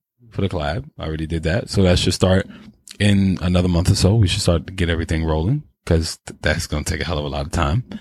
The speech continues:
Um, I'm not, I, I don't, I don't know how many artists I beat out. I only know of, like, six specifically.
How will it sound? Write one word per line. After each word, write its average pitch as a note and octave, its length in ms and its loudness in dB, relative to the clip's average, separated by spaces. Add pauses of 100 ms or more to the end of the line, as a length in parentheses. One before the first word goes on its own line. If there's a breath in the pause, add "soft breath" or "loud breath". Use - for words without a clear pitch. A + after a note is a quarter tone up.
(400 loud breath)
Um, A#2+ 800 4 (100)
I'm B2 140 4
not, C#3 180 2
I, G#2 280 0
I A#2+ 40 4
don't, B2+ 220 4
I A#2 100 4
don't B2+ 140 4
know A#2+ 80 4
how A2+ 160 2
many A2 260 0
artists G2+ 320 0
I F#2 80 4
beat F#2 240 4
out. G2 240 4
I - 40 -6
only F#2+ 200 2
know F2+ 240 2
of, D#2 380 -10
like, - 180 -14
six - 400 -8
specifically. - 960 -10